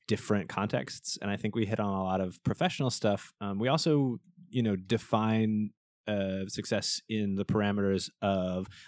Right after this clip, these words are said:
like, an interpersonal, like, how your relationships are with other people, and a personal, as in, like, how your relationship with, with yourself.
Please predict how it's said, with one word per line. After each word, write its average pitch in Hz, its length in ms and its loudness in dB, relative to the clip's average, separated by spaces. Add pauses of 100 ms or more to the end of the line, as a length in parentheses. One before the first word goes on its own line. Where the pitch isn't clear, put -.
like, 95 120 -6
an 101 120 -6
interpersonal, 131 720 0
like, 95 160 -2
how 98 260 -2
your 101 400 -4
relationships 101 500 -2
are 101 120 2
with 98 100 2
other 92 160 -2
people, 160 400 2
and 185 100 -6
a - 40 -8
personal, 131 480 0
as 95 100 0
in, 95 120 -4
like, 90 180 -8
how 95 320 -2
your 92 160 -2
relationship 95 320 -6
with, 98 100 -2 (300)
with 104 120 0
yourself. 117 460 0